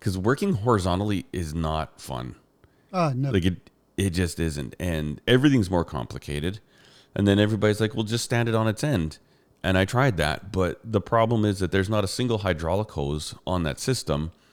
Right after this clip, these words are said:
Speaker 1: It's all just internal passages from the reservoir to the ram, through the valves.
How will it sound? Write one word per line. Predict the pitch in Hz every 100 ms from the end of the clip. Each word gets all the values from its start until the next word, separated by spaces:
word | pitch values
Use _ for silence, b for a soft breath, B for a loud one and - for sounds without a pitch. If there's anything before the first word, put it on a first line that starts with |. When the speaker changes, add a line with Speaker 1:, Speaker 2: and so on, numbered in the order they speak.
| b b b
Speaker 1:
It's | 104 107
all | 107
just | 110 98
internal | 98 85 117 107
passages | 92 95 101 110 80 78 78
from | - 87
the | 76
reservoir | 78 95 92 71 73 76 78
to | - 107
the | 92
ram, | 85 87 87 95 95
through | - 95 98
the | 85
valves. | 82 85 85